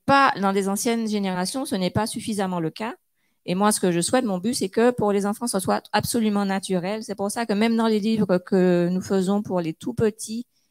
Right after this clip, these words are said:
euh, de l'âge, à partir de l'âge d'un an, eh bien, ces livres-là sont déjà quadrilingues. Parce que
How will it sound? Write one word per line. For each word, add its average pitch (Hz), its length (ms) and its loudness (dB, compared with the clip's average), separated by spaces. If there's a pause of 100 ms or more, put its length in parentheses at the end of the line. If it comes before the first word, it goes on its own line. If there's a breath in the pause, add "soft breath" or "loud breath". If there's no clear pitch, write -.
(220)
euh, 170 220 -2
de 165 80 0
l'âge, 165 280 0
à 160 80 0
partir 156 260 0
de 165 40 -4
l'âge 165 180 4
d'un 156 220 2
an, 226 180 2 (480)
eh 175 80 -2
bien, 208 120 2
ces 208 120 0
livres-là 220 340 4
sont 214 140 0
déjà 190 320 4 (140)
quadrilingues. 180 540 -4 (800)
Parce 190 380 4
que 226 300 2